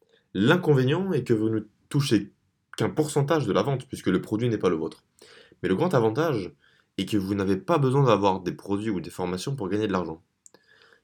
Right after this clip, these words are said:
Il vous suffit d'avoir du trafic et de proposer ces produits à vos internautes pour gagner de l'argent.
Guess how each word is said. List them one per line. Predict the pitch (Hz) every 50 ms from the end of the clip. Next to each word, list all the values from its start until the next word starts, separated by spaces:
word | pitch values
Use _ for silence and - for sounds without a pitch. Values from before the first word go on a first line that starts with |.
| _ -
Il | - 104
vous | 98 101 113
suffit | - - - 185
d'avoir | 156 135 117 104
du | 95
trafic | - - 98 92 - - 180 -
et | 110
de | 92 95
proposer | 90 - - 113 98 117 113 101 95
ces | 92 - 120
produits | - - 107 92 87 - - -
à | 127
vos | 127 127 117 107
internautes | 98 92 95 92 98 120 123 - - _ _ _ -
pour | - 143 120
gagner | 101 98 101 120 120
de |
l'argent. | 110 98 90 87 87 -